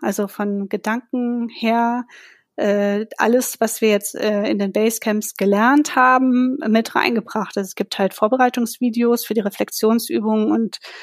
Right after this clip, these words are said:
Nachbereitungsvideos für die Reflexionsübungen. Und da bringen wir das eben rein, was wir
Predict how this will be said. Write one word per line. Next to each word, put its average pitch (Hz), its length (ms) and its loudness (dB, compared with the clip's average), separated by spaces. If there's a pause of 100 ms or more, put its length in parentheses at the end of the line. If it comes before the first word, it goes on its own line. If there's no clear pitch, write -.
(280)
Nachbereitungsvideos 233 1400 2
für - 100 -6
die 226 80 2
Reflexionsübungen. 226 1040 0
Und 220 80 0
da 196 240 2
bringen 208 360 -2
wir 202 100 0
das 202 280 -2
eben 214 320 0
rein, 214 260 2
was - 220 -8
wir 202 360 4